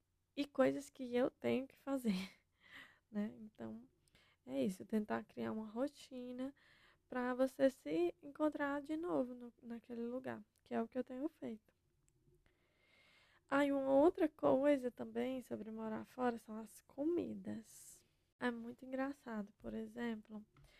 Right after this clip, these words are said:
ah, esses dias fez um sol e era feriado, e aí todo mundo vai fazer alguma coisa. E aí aqui em casa a gente fe-, decidiu fazer um churrasco,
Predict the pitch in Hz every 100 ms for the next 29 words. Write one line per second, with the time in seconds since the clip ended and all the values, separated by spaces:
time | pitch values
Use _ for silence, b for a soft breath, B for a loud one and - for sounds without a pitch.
0 | b b b - 226 214 214 214 220 226
1 | _ _ _ - 226 - 233 214 208 233
2 | 247 226 220 - - - 240 226 277 403
3 | - 277 269 294 320 254 262 - 262 294
4 | 381 269 233 240 254 349 - 277 277 262
5 | 247 _ - 269 262 285 277 262 269 269
6 | 269 - 247 262 254 247 285 - 117 226
7 | _ b b b b - 240 240 247 240
8 | 262 294 330 277 247 269 254 - - 240
9 | 240 233 247 247 233 233 - 349 - 202
10 | - -